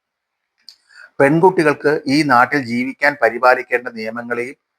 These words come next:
രീതികളെയും ഒക്കെ പതിഞ്ഞ ശബ്ദത്തിൽ ചേച്ചി പറയുന്നത് കേട്ടപ്പോ ആദ്യമായി തന്റെ ഈ ആഗ്രഹം തെറ്റായിപ്പോയോ എന്ന് തോന്നി. ദൈവമേ,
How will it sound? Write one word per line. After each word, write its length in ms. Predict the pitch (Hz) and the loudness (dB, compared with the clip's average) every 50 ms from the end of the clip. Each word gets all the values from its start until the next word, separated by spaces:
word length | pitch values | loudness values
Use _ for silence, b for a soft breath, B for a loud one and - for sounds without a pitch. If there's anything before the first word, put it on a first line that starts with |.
| - 127 | -6 0
രീതികളെയും 640 | 127 131 139 139 143 151 151 156 156 160 156 139 110 | 2 4 4 4 4 4 2 4 4 2 2 2 -2
ഒക്കെ 280 | - - 101 98 - - _ _ _ _ _ - | -4 -2 -2 -2 -2 -4 _ _ _ _ _ 0
പതിഞ്ഞ 400 | 127 156 156 160 170 175 190 165 | 0 0 0 -2 -2 0 -2 0
ശബ്ദത്തിൽ 440 | - 120 110 110 120 117 - 127 | 0 -2 -4 -4 -6 -8 -8 -10
ചേച്ചി 400 | 120 - 113 113 113 - - 147 - 117 | -6 -4 -4 -4 -4 -4 -8 -6 0 0
പറയുന്നത് 440 | 104 101 110 117 127 139 143 143 | 2 2 0 -2 -2 -2 -4 -2
കേട്ടപ്പോ 460 | 123 104 - - - 101 90 85 - _ _ _ _ _ _ _ - 107 | -2 -4 -6 -6 -8 -6 -6 -6 -8 _ _ _ _ _ _ _ -2 0
ആദ്യമായി 680 | 107 107 117 123 127 147 147 151 147 147 147 151 151 _ _ _ _ _ _ - | 2 4 2 2 2 0 0 2 2 0 0 -2 -8 _ _ _ _ _ _ -2
തന്റെ 200 | 131 127 131 147 | -2 0 0 0
ഈ 100 | 147 135 | 2 2
ആഗ്രഹം 580 | 117 107 104 104 113 120 131 143 143 156 156 147 - | 4 4 4 4 2 2 0 -2 -4 -4 -4 -2 -4
തെറ്റായിപ്പോയോ 920 | 107 - _ - 147 143 151 151 - - 151 151 151 156 160 170 175 175 - 160 | -6 -6 _ -2 0 0 0 0 -2 0 0 2 2 2 2 0 0 -2 -6 -8
എന്ന് 180 | 131 127 123 | -8 -8 -6
തോന്നി. 260 | 107 95 92 90 90 - _ _ _ _ _ _ _ _ _ _ _ _ - | -6 -8 -10 -10 -12 -20 _ _ _ _ _ _ _ _ _ _ _ _ 0
ദൈവമേ, 580 | 127 120 113 110 117 139 151 170 170 151 131 | 2 4 4 4 4 2 2 0 -2 -4 -6